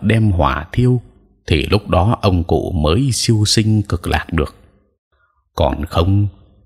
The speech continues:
cái con yêu kia ở trần gian tác yêu tác quái, hại người lành, còn ông cụ thì bị giữ lại dưới âm tào, mãi mãi không được siêu sinh. Lúc tối thầy ngăn con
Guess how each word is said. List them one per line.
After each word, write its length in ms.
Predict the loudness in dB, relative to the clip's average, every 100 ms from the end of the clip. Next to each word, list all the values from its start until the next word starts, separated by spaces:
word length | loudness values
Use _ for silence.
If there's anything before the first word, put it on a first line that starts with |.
| _
cái 100 | -2 2
con 160 | 2
yêu 240 | 4 4 4
kia 180 | 2 2 2
ở 120 | 0
trần 420 | 0 0 0 -2
gian 340 | 0 2 0 -2 -8 -4
tác 160 | -4 -2 -6 -2
yêu 340 | 2 2 2 -2
tác 120 | -4 -2
quái, 360 | 0 0 -2 -4 -14 _
hại 300 | -6 -2 -2
người 280 | 0 0 0
lành, 260 | 0 -2 -6 -12 _ _ _ _ _
còn 140 | -2 2
ông 160 | 0
cụ 340 | 2 0 0 -2
thì 100 | -2
bị 220 | -2 0
giữ 260 | 0 -2 0
lại 280 | -2 -2 -4
dưới 200 | 0 0
âm 280 | 2 2 0 -2
tào, 360 | -4 -4 -12 -6
mãi 320 | -4 -2 0
mãi 340 | 0 0 0 0
không 360 | 0 0 0
được 220 | -2 -4
siêu 260 | -4 -2 0
sinh. 320 | 0 -2 -2 -6 -14 -20 _ _ _ _ _ _ _ -20 _ _ _ _ _ _
Lúc 200 | -2 2
tối 400 | 2 4 4 0 -2 _
thầy 220 | -2 0 2
ngăn 280 | 2 2
con 380 | 2 2 4 2